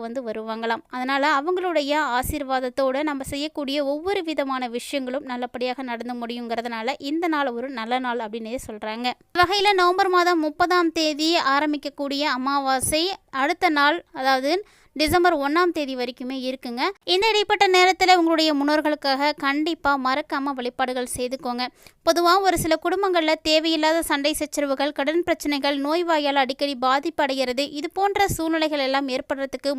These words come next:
முக்கியமா ஒரு காரணம் அப்படின்னு பாத்தீங்கன்னா நம்மளுடைய முன்னோர்களுடைய சாபங்களா தான் இருக்கும். So முன்னோர்களுடைய சாபம் அப்படின்றத தான் பித்ருதோஷம் அப்படின்னு சொல்றோம். இந்த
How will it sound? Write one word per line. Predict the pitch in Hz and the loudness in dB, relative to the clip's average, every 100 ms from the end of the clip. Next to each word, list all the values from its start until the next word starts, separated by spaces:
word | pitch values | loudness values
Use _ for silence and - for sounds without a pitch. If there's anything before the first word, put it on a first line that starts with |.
| 262 | -6
முக்கியமா | - 339 320 330 294 | -6 -2 0 2 2
ஒரு | 262 262 | 0 -2
காரணம் | 247 262 254 | -2 -2 -6
அப்படின்னு | 233 262 254 | -6 -6 -4
பாத்தீங்கன்னா | 240 247 240 247 330 - - - - - - | -6 -6 -8 -4 -4 -6 -20 -20 -20 -8 0
நம்மளுடைய | 285 294 294 285 302 320 | 2 4 4 4 4 4
முன்னோர்களுடைய | 294 330 349 320 269 269 285 | 2 2 2 0 0 0 0
சாபங்களா | - 240 247 247 226 220 | 2 0 -2 -4 -4 -2
தான் | 233 226 | -4 -4
இருக்கும். | 220 240 - - _ | -8 -12 -14 -20 _
So | - 311 | 2 2
முன்னோர்களுடைய | 330 370 427 403 370 370 339 | 4 4 4 2 2 0 2
சாபம் | 302 277 302 294 | 2 2 2 0
அப்படின்றத | 269 294 285 285 277 | 0 0 0 0 0
தான் | 277 302 | 0 -2
பித்ருதோஷம் | 311 349 359 302 294 277 247 | -4 -2 0 0 -2 -4 -4
அப்படின்னு | 233 240 - | -6 -6 -6
சொல்றோம். | 220 220 226 _ _ - | -6 -6 -8 _ _ -2
இந்த | 311 | 0